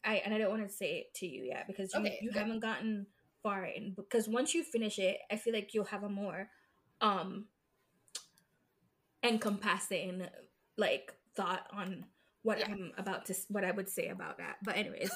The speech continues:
Speaker 2: <laughs> Okay.
Speaker 1: <laughs> I do need to follow more booktubers, not booktubers, book twitters. But I
Speaker 2: Yeah.
Speaker 1: also, I just don't like the recommendations <laughs> that I get.
Speaker 2: Honestly,
Speaker 1: <laughs>
Speaker 2: like, for me, I have learned this year specifically,
Speaker 1: <laughs>
Speaker 2: I just need to watch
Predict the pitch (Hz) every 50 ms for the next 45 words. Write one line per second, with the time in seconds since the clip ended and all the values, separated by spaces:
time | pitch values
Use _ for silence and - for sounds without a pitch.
0 | 698 587 247 - - - - - - - 262 269 - - - - - - - -
1 | 233 - 269 254 262 262 349 381 440 453 - 403 - - 180 196 208 202 208 202
2 | 196 180 185 180 - - 208 208 214 226 233 233 226 226 220 - - - 233 247
3 | 226 - 214 214 - - 196 202 196 190 185 - 226 226 226 - - 247 240 254
4 | 262 262 262 254 254 - - - - - - - 254 269 262 - 240 294 330 415
5 | 427 427 392 381 370 370 359 359 339 311 - - - - - 302 381 494 - -
6 | 285 311 240 311 320 - - 311 285 277 277 277 254 233 220 214 208 202 220 -
7 | - - 202 202 196 - - 320 - - - - - 453 440 427 - 453 - -
8 | - - - - - 523 494 - 220 220 208 208 190 185 - 311 294 294 285 285
9 | 294 294 302 302 302 311 - 415 - 381 403 - 427 - 247 220 208 - - -
10 | - 311 285 285 285 - - 269 254 269 254 226 254 330 339 - - 269 277 311
11 | 330 302 240 208 185 185 190 190 190 185 185 180 180 185 202 - - - _ -
12 | - - 220 220 214 - - 220 170 180 180 185 202 - - - - - 175 170
13 | - 220 220 - - 254 285 285 269 320 - - 277 254 - 262 233 226 226 294
14 | 403 466 571 571 453 415 370 - 320 208 185 180 208 208 214 247 - - -